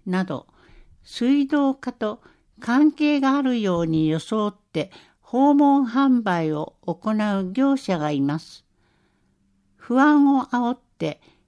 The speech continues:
水道管の清掃作業を行ったり、必要のない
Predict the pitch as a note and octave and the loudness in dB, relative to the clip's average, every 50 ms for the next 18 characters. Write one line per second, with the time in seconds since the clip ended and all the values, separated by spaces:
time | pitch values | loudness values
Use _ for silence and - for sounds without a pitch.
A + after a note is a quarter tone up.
0 | _ _ - - - B3 C4+ D4 D4+ C#4+ C4+ D4 C#4 C#4 C4+ C4+ C#4 - A#3+ A3+ | _ _ -16 -6 -2 2 4 4 4 4 4 2 2 2 2 0 -2 -4 -4 -2
1 | A#3 A#3 A3 G#3 G3+ G3+ A3+ - _ _ _ _ - - - B3 C4+ D4 D4+ C#4 | 0 -2 -2 -2 -4 -6 -8 -12 _ _ _ _ -12 -4 0 2 2 2 2 0
2 | - - D4+ C#4+ C#4 C#4 C4+ C#4 - C4 C4+ C#4 B3 G#3+ G3+ F#3 E3 D#3+ D3+ D3 | -2 0 0 2 4 2 2 2 0 2 2 2 2 2 0 -2 0 0 -2 -2
3 | C#3 - - D#3+ - - G3+ G3+ G3 F#3+ F#3+ F#3 - _ _ - E3+ D#3 D#3 C#3+ | -4 -6 -8 -12 -10 -6 -4 -4 -2 -2 -4 -4 -8 _ _ -8 -6 -6 -6 -8
4 | - - _ _ _ _ _ _ _ _ _ _ _ _ - - - - - C#4 | -10 -14 _ _ _ _ _ _ _ _ _ _ _ _ -20 -20 -18 -8 -2 0
5 | D4 D4+ D4+ C#4+ C#4 C#4+ C#4 C#4 C4+ C4+ C4 A#3+ A#3 G#3 F3 D#3+ - | 2 2 4 4 4 4 4 4 4 4 2 2 0 -2 -4 -4 -6